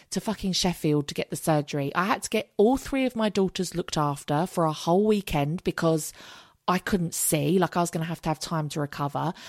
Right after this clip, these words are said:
I had to get my dad to drive me because I wasn't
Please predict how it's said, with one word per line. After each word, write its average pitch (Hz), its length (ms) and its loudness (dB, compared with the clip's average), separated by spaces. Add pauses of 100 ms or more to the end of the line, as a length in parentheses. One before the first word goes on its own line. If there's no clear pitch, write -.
(160)
I 226 80 2
had 247 160 -2
to - 80 -6
get - 120 0
my 226 140 0
dad 233 360 -2
to 247 100 -4
drive 185 500 0
me 147 260 -2
because 175 480 -2 (120)
I 165 80 2
wasn't 175 320 0